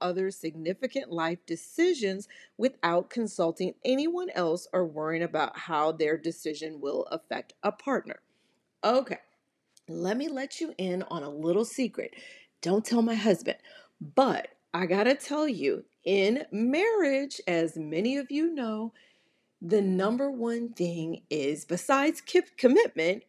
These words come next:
is compromise. And when you are independent, that is something you don't have to do. That has been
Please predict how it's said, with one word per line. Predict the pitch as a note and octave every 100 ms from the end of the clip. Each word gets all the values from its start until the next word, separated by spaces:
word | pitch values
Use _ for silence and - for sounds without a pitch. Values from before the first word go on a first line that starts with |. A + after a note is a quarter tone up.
| -
is | F#3 F3 E3+ E3+ - _ _
compromise. | - A3 A#3+ A3 E3 C#3+ - - - - - _
And | G#3+ G#3 G3+ F3
when | G3 F#3
you | E3+ F#3 B3+
are | C#4+ -
independent, | G#3+ A3+ A#3+ B3+ - F3 E3 E3 - D#3
that | E3 D#3+
is | F#3 F3+
something | - E3 D#3+ E3+ D#3+
you | E3 D#3
don't | C#3 D#3 D3 D#3 _ _ _
have | - D3+ C#3 -
to | - F#3
do. | E3 - - - - - -
That | D3 F3 A3+
has | A#3+ A#3 F#3+
been | E3+ E3+